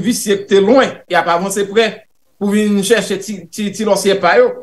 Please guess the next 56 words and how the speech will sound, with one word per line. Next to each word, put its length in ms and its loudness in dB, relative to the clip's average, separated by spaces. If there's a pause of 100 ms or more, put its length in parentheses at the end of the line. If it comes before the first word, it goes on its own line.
(280)
Donk 100 0
se 80 2
sa 160 2
k 80 -2
ap 140 -4
fèt 160 -2
la, 200 4
e 60 -2
pa 140 -2
kote 180 -2
militan 320 -4
politik 380 -6
yo. 80 -6 (400)
Wè, 200 4
nèg 280 0
yo, 80 6 (580)
kesyon 320 4
batay 480 0
chanje 400 2
peyi, 240 2 (140)
nèg 160 0
yo 80 0
pa 100 2
la. 140 2 (680)
Nèg 160 6
yo 80 6
bezwen 320 2
de 60 2 (100)
pòs 320 0
pou 160 -6
kapab, 320 -2 (240)
san 260 0
dout, 240 -4
vin 220 -2
chanje 240 -2
kondisyon 400 -2
de 80 4
vi 160 -4
yo. 140 -2 (100)
Se 80 -4
sa 160 0
ke 140 -6
nou 100 -6
bezwen 240 -2
konnen. 300 -2 (500)
E 80 4
chak 300 -2
fwa 180 2
ke 80 0
y 60 0
a 20 2
fè 320 -2
l, 80 -4 (480)
nan 320 0
pi 160 2
wo 160 6